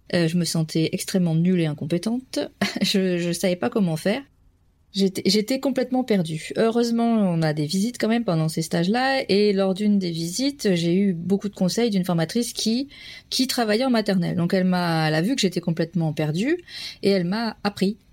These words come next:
en fait, comment ça fonctionnait la maternelle. Parce que je dois dire qu'à l'époque, je ne sais pas ce que c'est aujourd'hui, mais à l'U F M, on nous a beaucoup briefé sur, euh, le fonctionnement en élémentaire, mais en très, j'ai pas de souvenir d'avoir été, euh,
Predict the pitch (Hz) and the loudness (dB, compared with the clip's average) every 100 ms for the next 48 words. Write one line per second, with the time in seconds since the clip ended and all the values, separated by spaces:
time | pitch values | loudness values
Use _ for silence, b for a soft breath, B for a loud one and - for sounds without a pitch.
0 | _ 180 160 185 - 269 247 269 220 208 | _ -4 -2 -2 0 0 0 0 0 0
1 | 202 196 196 208 175 175 165 156 156 - | 2 2 2 2 0 0 0 0 -2 -2
2 | 160 - 180 175 175 175 165 160 175 233 | -4 -2 -2 -2 0 0 0 -2 0 -2
3 | 240 _ 190 - 156 156 262 277 175 160 | -4 _ -6 -2 -2 -2 -2 -2 -4 -4
4 | 160 160 175 185 - - 160 160 165 147 | -2 -2 -2 -6 -10 -8 -6 -4 -2 -2
5 | 151 165 320 330 _ _ _ _ - 180 | -2 -4 -6 -6 _ _ _ _ -2 0
6 | 175 180 233 240 208 180 175 175 170 165 | 2 0 0 0 2 2 0 0 0 0
7 | 160 165 190 - 202 185 190 202 202 - | -2 0 -2 -2 0 0 0 0 0 0
8 | 175 160 160 156 160 175 180 185 185 175 | -2 0 2 2 0 0 0 2 2 2
9 | 165 170 165 160 233 233 170 156 156 - | 2 2 0 0 0 0 0 0 -2 -6
10 | - 196 - _ _ 214 190 - 220 - | -6 -6 -6 _ _ -2 -2 -2 -4 -2
11 | 208 202 240 240 180 190 180 170 190 202 | 0 2 2 0 0 0 0 0 2 2
12 | 165 151 | 2 -2